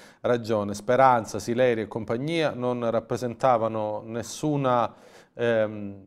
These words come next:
nessun primato scientifico, erano soltanto dei pessimi personaggi che litigavano, eh, fra di loro sulla pelle degli italiani. Ma questo sistema di governo, questa governance fondata,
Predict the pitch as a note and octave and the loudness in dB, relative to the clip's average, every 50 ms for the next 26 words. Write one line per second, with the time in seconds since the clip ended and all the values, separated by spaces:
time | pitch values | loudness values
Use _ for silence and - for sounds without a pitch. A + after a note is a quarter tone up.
0 | - _ _ _ A2 G#2+ - - D#3+ D3 D3 C3 C3 C3+ C#3 C3+ B2+ - A#2 G#2+ | -20 _ _ _ -12 -12 -6 -2 -2 -2 0 -2 0 2 2 2 2 0 -4 -8
1 | - - D#3 D3+ C#3+ D3 - A#2+ G#2 G2 A2+ G#2+ G2+ A2 A2+ - - - C3 C3+ | -4 -2 -2 -2 -2 -4 -4 -4 -4 -4 -4 -4 -2 -2 -2 -4 -4 -2 0 0
2 | B2 A#2+ A#2 A#2 A#2 A#2 - - - B2 A2+ A2 - - C3+ B2+ B2 A#2 G#2+ - | 0 0 -2 -2 -6 -6 -8 -6 -6 -6 -6 -6 -2 0 2 2 2 -2 -4 -6
3 | A2+ A2 G#2+ A2+ A#2 A2+ A2+ A2 G#2+ G#2+ G2+ G2+ - C3+ C3 B2+ A2+ - - - | -8 -6 -2 0 0 0 0 0 -2 -4 -6 -4 -2 0 0 0 -2 -4 -8 -12
4 | A2 G#2 G#2+ G#2+ G#2 G#2 G2 - - A#2+ G#2 - - C#3+ C3+ B2+ A2+ G#2 G2 F#2 | -12 -10 -10 -10 -10 -10 -12 -8 -8 -8 -8 -6 -6 -6 -4 -4 -4 -4 -4 -6
5 | F#2 G2 G2+ G2 - - - - _ _ _ - C#3 C3+ A#2+ A#2+ B2 C3 A#2+ C3 | -10 -12 -14 -14 -14 -20 -20 -20 _ _ _ 2 2 2 2 2 0 -2 0 0
6 | C3 B2+ C3+ B2+ A#2+ A2 A2+ A2 G#2+ G#2+ G#2+ G#2 - - A#2 A2 G#2 F#2+ - B2 | 4 6 6 6 6 6 2 -2 -2 -4 -6 -6 -8 -6 -6 -6 -6 -4 0 2
7 | B2+ B2 A#2 B2 A2+ G2+ F2+ F2+ F#2+ F#2 - - C3+ B2 A2+ G#2+ G#2 G#2 F#2+ F2+ | 0 2 2 -2 -2 -2 -4 -6 -10 -14 -8 -6 -4 0 0 -2 -2 -2 -8 -8
8 | F#2 F#2+ F2+ - _ _ _ _ _ _ _ _ _ _ _ _ - A2+ G#2+ A#2 | -8 -10 -12 -14 _ _ _ _ _ _ _ _ _ _ _ _ -18 -8 -6 -6
9 | G#2 G2+ G#2+ G#2+ - G2+ G2+ G#2 G2 F2 E2+ F#2 G#2 A2+ C3 B2+ F3 F3+ D#3+ - | -4 -4 -6 -6 -6 -6 -6 -6 -8 -8 -12 -12 -8 -8 -4 0 0 0 2 0
10 | - C3 - C3+ A#2+ - - C3+ C3 B2 A#2+ A#2 A2+ G#2+ G#2+ G2 A2 A#2 A2+ A#2 | -2 -2 -2 -4 -8 -6 -2 0 0 0 0 -2 -2 -4 -4 -8 -10 -8 -6 -4
11 | A#2 A2+ A2 G#2+ G#2 G2+ A2 A#2 A#2 B2 A#2+ A#2 A2 G#2 G2+ G2 F#2+ - C#3 - | -4 -2 -4 -4 -6 -4 -4 -2 0 0 0 0 0 -2 -4 -8 -4 -4 -4 -4
12 | - - A#2+ A#2 C#3 D3 C#3+ B2+ A2 G2+ G#2 G2+ - - - A#2 A2+ A#2+ B2+ C3+ | -2 -2 -2 2 4 6 6 6 4 2 -4 -8 -12 -10 -10 -8 -6 2 4 4
13 | B2+ - - G#2 | 4 4 0 -2